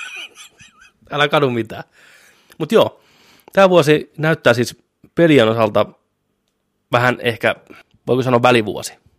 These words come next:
Uudet konsolit just tullut, niihin ei ole mitään uutta vielä saatu oikein,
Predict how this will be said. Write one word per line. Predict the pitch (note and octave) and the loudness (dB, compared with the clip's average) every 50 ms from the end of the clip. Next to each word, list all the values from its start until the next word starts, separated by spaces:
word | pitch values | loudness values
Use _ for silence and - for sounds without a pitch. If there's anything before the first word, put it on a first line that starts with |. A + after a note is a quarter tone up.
| _ _ _ _ _ _ _ _ _ _ _ _ _ | _ _ _ _ _ _ _ _ _ _ _ _ _
Uudet | - C#3+ D#3 D3+ C#3 | -4 -2 0 0 -2
konsolit | - - C#3+ C3+ C3 A#2 C3 B2 A2+ | -2 2 2 2 2 2 0 -2 -2
just | C#3 C3+ A#2+ - | -4 -6 -4 -4
tullut, | - B2 A#2+ A#2 A2+ A2+ G#2+ G#2+ | -2 0 0 0 0 -2 -6 -6
niihin | A2+ A2+ A#2 A#2+ A#2 | -6 -6 -4 -4 -2
ei | A2+ A2 | -2 -2
ole | A2 | -2
mitään | A2+ A#2+ G#2+ A#2 A2 A2 A#2 | -2 -4 -4 -2 -2 -2 -2
uutta | B2 A#2+ - - G#2 | -4 -4 -4 -4 -4
vielä | G#2+ G#2 G2+ - - - _ - | -2 -2 -4 -4 -8 -14 _ -8
saatu | - C#3 C3+ B2+ A2+ - A#2+ A2 | -2 0 2 2 2 0 0 0
oikein, | A2 G#2+ G2+ F#2+ - G#2 G2 G2+ G2 | 0 0 -2 -6 -6 -6 -6 -6 -8